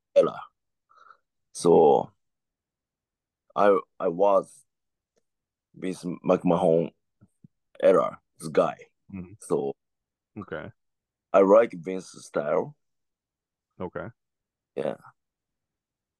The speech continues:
Speaker 2: Even the toilet humor that he had?
Speaker 1: Hu-, humor?
Speaker 2: Yeah, his, his style was a lot more toilet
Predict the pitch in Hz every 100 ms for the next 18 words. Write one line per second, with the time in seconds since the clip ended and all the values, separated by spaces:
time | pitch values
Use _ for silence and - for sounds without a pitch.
0 | - 202 208 196 139 - 143 156 117 110
1 | 143 160 196 185 - 120 101 92 87 175
2 | _ _ _ _ _ _ _ _ _ _
3 | _ _ _ _ _ _ _ _ _ _
4 | _ _ _ _ _ - 85 - - 104
5 | 104 107 135 196 - _ _ _ _ _
6 | _ - 139 147 123 101 120 147 139 127
7 | 139 - _ - - - 135 151 190 165
8 | 139 117 110 107 101 101 104 110 123 127
9 | _ _ _ _ _ _ _ _ _ _
10 | _ - 110 110 104 104 - - 123 107